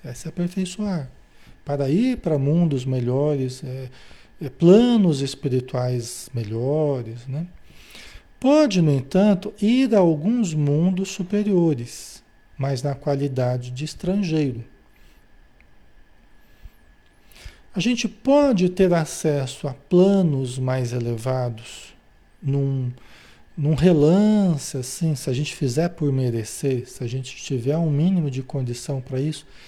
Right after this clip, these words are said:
a gente pode ser levado assim até um relance, assim, pode. Tanto num plano espiritual quanto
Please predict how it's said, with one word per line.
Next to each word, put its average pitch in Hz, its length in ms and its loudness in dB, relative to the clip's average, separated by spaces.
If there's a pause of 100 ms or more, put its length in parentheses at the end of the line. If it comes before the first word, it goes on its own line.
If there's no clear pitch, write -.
(240)
a 139 60 -6
gente 147 240 -6
pode 190 320 2
ser 185 160 -2
levado 180 680 0
assim 190 340 -2
até 208 180 -2
um 208 60 2
relance, 233 920 -2
assim, 180 260 -4
pode. 143 560 -6 (1600)
Tanto 254 360 2
num 196 180 6
plano 190 540 4
espiritual 180 680 0
quanto 226 840 0